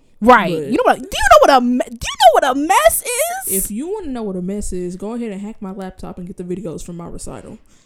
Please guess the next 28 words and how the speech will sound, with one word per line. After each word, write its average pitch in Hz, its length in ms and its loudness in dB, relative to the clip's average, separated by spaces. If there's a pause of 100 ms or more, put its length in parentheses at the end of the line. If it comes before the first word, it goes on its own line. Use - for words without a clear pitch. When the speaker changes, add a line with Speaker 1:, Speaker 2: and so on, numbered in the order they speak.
(100)
Speaker 2:
That's 180 220 -6
what - 140 -14
a 151 60 -20
mess - 280 -16
is. - 400 -14 (160)
Speaker 1:
Anyway, 147 460 -4
so 151 320 -10 (760)
Speaker 2:
What? 226 280 -6 (260)
Speaker 1:
Um, 165 460 -8
I 180 80 -10
said 185 240 -6
anyway, 170 400 -4
so 160 240 -8
I'm 170 160 -8
ready 165 200 -4
to 160 60 -2
move 160 140 -6
on. 170 260 -4
Speaker 2:
<laughs> - 40 -18 (500)
Speaker 1:
Um, 220 640 -2 (1600)
last 226 260 2
question, 214 480 2
I 175 140 -6
guess, 165 600 -4 (180)
um, 165 280 -6
if 170 140 -8
we 202 80 2
must, 175 560 -4